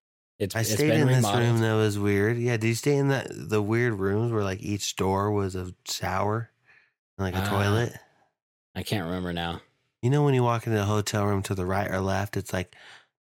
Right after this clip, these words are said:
Speaker 2: the bathroom goes deep.
Speaker 1: Mm-hmm.
Speaker 2: So picture that length, but then the other way.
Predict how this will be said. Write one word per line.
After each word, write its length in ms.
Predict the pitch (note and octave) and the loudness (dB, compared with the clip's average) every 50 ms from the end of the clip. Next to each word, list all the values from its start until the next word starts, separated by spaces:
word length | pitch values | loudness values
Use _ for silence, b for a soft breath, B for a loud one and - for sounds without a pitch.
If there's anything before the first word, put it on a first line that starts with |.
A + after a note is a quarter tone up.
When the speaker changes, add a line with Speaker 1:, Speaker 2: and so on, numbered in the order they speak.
| _ _ | _ _
Speaker 2:
the 80 | G#2+ F#2 | -8 -6
bathroom 480 | - - G2 G2 G2+ - G2+ G#2 G2+ | -4 -2 -2 -2 -2 -2 -4 -2 -2
goes 320 | F#2 G2+ G2 F#2+ F#2+ F2 - | 0 2 2 2 0 0 -2
deep. 420 | - G2 F#2+ F#2+ G2+ A2 - - - - - - _ _ _ _ - G#2 | -2 -2 0 0 0 0 0 0 0 0 -2 -6 _ _ _ _ -8 -6
Speaker 1:
Mm-hmm. 280 | G2+ F2+ G#2 F#2+ G2 G2 - _ _ _ _ _ _ _ _ _ _ _ _ | -4 -4 -4 -4 -6 -8 -10 _ _ _ _ _ _ _ _ _ _ _ _
Speaker 2:
So 200 | - A2 G2+ F#2+ - _ _ _ _ _ _ _ _ _ _ _ - | -4 -4 -4 -4 -8 _ _ _ _ _ _ _ _ _ _ _ -2
picture 360 | B2+ C#3+ C3+ - C#3+ B2 A2 | -2 -2 0 0 2 2 4
that 340 | G2+ G#2+ G#2+ A#2 A#2 - F2+ | 2 2 2 0 -2 -2 -2
length, 500 | G#2 G#2 G#2 A2 B2 C3+ C3+ - - - _ _ _ _ _ _ _ _ _ _ | 0 0 2 2 2 0 -2 -6 -12 -20 _ _ _ _ _ _ _ _ _ _
but 140 | - A2 G2 - | -4 -4 -2 0
then 440 | A2+ G#2+ G#2 G2+ G2 F#2 F#2+ G2+ - _ _ _ _ _ _ _ _ _ _ _ _ _ _ _ _ _ _ _ _ _ _ _ _ _ _ _ - | 0 2 2 2 0 -2 -4 -10 -14 _ _ _ _ _ _ _ _ _ _ _ _ _ _ _ _ _ _ _ _ _ _ _ _ _ _ _ 0
the 160 | A2 A2 A2 | 2 4 4
other 200 | G#2+ G2 G#2 G2 | 2 2 0 0
way. 420 | F#2 F#2 G2+ G#2 F#2 E2+ E2 - | 0 0 0 0 -2 -4 -8 -14